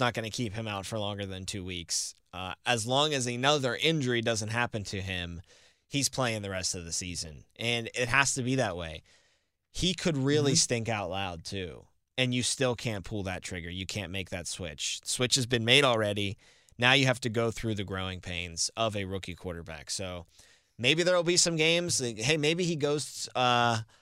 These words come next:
Speaker 2: hosts New Orleans or goes to Atlanta or goes to Indianapolis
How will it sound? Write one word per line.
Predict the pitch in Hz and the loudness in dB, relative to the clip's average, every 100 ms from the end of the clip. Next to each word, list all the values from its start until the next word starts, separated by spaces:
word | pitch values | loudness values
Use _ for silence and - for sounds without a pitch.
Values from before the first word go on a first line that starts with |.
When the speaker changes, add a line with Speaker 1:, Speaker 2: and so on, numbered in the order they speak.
| - | 2
Speaker 2:
hosts | 170 165 - | 4 6 4
New | 160 | 6
Orleans | 147 147 139 117 107 | 4 4 4 2 0
or | 120 | 0
goes | 117 139 139 | 2 4 2
to | - 143 | 2 2
Atlanta | 117 120 123 117 107 | 2 4 4 2 0
or | 101 | -2
goes | 98 131 131 | 2 2 2
to | 147 | 0
Indianapolis | 120 120 113 113 120 123 123 123 - | 0 0 0 0 0 0 0 0 -4